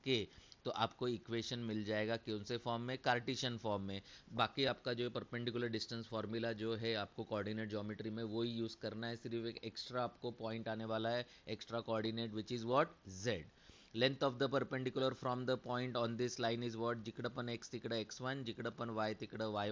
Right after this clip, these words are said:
वन, जिकडं पण Z तिकडं ज़ेड वन upon root of A square plus B square plus C square। Okay, wherever this is perpendicular distance formula, जो आपको टू डी में था, same in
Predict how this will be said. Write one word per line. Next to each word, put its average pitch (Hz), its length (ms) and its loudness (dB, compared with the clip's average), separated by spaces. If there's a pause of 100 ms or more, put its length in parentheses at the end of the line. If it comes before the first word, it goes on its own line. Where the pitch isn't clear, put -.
वन, 131 180 0
जिकडं 117 360 -4
पण 117 200 -4
Z 107 200 0
तिकडं 139 320 4 (360)
ज़ेड 135 300 6
वन 107 260 0
upon 113 360 -2
root 135 280 6
of 196 160 4 (340)
A 110 140 0
square 113 460 -2
plus 110 260 -2
B 104 80 -2
square 107 400 -4
plus 165 280 4 (360)
C - 140 -4 (100)
square। 80 440 -8 (140)
Okay, 160 180 0 (380)
wherever 131 240 6
this 127 220 0
is 160 100 -2
perpendicular 160 640 4
distance 147 300 0
formula, 143 460 4 (220)
जो 135 100 2 (140)
आपको 131 240 0 (100)
टू 127 100 2
डी 131 140 2
में 135 180 0
था, 135 220 4 (300)
same 127 380 0
in 120 120 -4